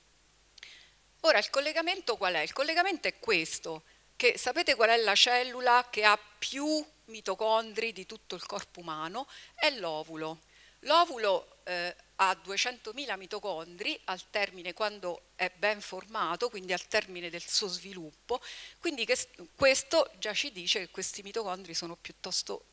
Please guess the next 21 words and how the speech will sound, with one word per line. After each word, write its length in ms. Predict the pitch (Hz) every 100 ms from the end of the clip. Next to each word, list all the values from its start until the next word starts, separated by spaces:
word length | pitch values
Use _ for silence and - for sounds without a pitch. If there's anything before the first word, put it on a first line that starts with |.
| _
importanti. 1080 | 185 185 175 175 - 233 170 175 - 160 - _ _ - - - _ -
E, 220 | 330 285 -
eh, 720 | 196 190 185 180 175 170 175 -
noi 240 | - 302
abbiamo, 720 | 208 190 233 214 180 180 170 - 185
mm, 280 | 170 175 170
cioè 140 | 180
questa 360 | - 302 240 - -
che 140 | 208 196
vedete, 400 | - 226 247 202
l'immagine 560 | 185 190 214 240 220 214
rossa 320 | 220 208 -
e 20 |
l'immagine 580 | 180 185 196 202 285 302
verde, 380 | 247 302 - 175
non 80 | 175
è 460 | - _ _ _
tanto, 420 | - 185 - 180 170 - - -
eh, 600 | - 180 170 165 165 160 160 -
un'immagine, 1400 | 180 190 202 202 202 190 - - 196 185 190 185 185
ehm, 1200 | - 180 180 175 175 170 170 170 170 170 170 165